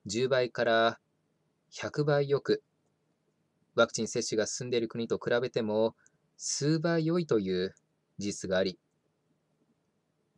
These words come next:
そのような国々において現在様々なスポーツ大会が行われておりますし、またイーユーも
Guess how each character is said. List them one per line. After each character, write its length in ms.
そ 180
の 80
よ 140
う 60
な 240
国 260
々 140
に 120
お 80
い 60
て 400
現 200
在 200
様 280
々 240
な 360
ス 140
ポ 100
ー 40
ツ 120
大 160
会 200
が 400
行 220
わ 140
れ 120
て 80
お 60
り 60
ま 140
す 100
し、 280
ま 100
た 380
イ 160
ー 20
ユ 140
ー 20
も 420